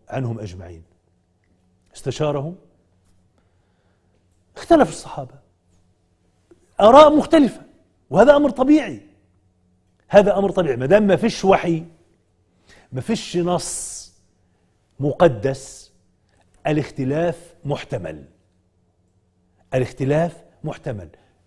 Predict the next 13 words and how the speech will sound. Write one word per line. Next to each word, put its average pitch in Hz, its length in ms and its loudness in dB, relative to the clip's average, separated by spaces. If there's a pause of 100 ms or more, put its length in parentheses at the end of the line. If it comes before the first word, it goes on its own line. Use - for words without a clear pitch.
(120)
بنختلف 139 560 -4
فيما 147 220 -4
بيننا، 185 600 -4
آه 156 140 -4
بنختلف، 160 520 -12 (720)
زي 208 220 4
ما 180 100 0
اختلفوا 190 340 -4
الصحابة 120 640 -8 (420)
أثناء 254 880 4 (800)
إعداد 180 680 6
التقويم 180 760 -2 (100)
الإسلامي. 131 840 -6